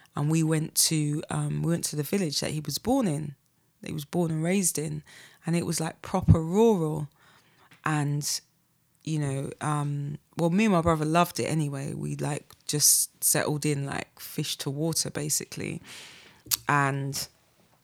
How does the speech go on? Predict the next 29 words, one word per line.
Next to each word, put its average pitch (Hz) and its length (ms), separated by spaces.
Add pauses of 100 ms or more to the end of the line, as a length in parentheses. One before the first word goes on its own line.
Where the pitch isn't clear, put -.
(220)
I - 20
remember 156 300
things 151 380
like 139 340
sleeping, 147 840 (380)
like, 135 360
outside, 143 880
all 151 160
the, 143 160 (100)
like, - 180
the - 80
houses, 147 460
like, 139 200 (840)
formed 151 680
almost 139 300
like 139 180
a 135 60
square - 880
kind 135 240
of 131 80
thing. - 340 (380)
And - 100
I - 20
remember, 143 260 (100)
like, - 200
sleeping 156 480
outside 147 760 (380)
on, 143 140
like, 139 340